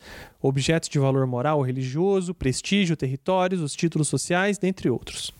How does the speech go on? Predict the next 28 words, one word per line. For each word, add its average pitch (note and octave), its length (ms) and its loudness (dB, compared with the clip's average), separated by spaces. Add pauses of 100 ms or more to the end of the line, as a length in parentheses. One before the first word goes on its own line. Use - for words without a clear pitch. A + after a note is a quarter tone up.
(240)
Os C#3+ 100 2
marcadores E3 680 0
identificam D#3 680 -2
os A3 100 0
grupos, G3 560 0 (560)
eles D#3+ 220 2
disputam B3+ 540 -2
a A#3 80 0
posse G#3 360 0
de - 80 -8
certos D#3 360 0
bens, C3+ 540 0 (420)
dentro G#3+ 460 2
de F#3 80 2
um G3 80 2
certo D#3 320 0
contexto C#3+ 380 0
social, D#3+ 640 0 (420)
no A#3 140 2
qual C#3 300 0
a C#3 40 0
posição F3 580 0
de A3 60 0
alguns D#3 320 2
agentes D3+ 560 2
já E3 220 2
está G3+ 260 -2
determinada G3+ 880 2